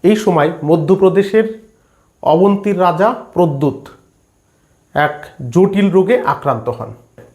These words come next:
বিভিন্ন ডাক্তার বদ্যি তাকে বাঁচানো যাবে না বলে বলে। এই সময় বিম্বিসার তার চিকিৎসক জীবককে অবন্তীর রাজা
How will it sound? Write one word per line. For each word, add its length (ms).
বিভিন্ন 420
ডাক্তার 320
বদ্যি 280
তাকে 280
বাঁচানো 380
যাবে 220
না 80
বলে 260
বলে। 260
এই 160
সময় 400
বিম্বিসার 680
তার 120
চিকিৎসক 640
জীবককে 580
অবন্তীর 520
রাজা 480